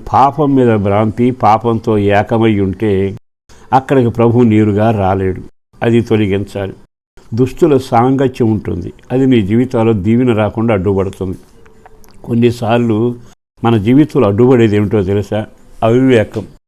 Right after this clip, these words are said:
అవిశ్వాసం. ప్రభువును నమ్మినట్టే ఉంటాం, అవివేకం మాటలు మాట్లాడుతూనే ఉంటాం.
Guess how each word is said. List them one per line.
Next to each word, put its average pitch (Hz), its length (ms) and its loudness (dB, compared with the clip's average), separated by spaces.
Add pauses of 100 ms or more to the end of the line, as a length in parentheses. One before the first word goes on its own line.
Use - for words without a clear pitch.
(380)
అవిశ్వాసం. 104 640 -2 (460)
ప్రభువును 123 340 4
నమ్మినట్టే 131 540 2
ఉంటాం, 104 560 -2
అవివేకం 110 480 0
మాటలు 101 260 -2
మాట్లాడుతూనే 98 640 -4
ఉంటాం. 101 360 -8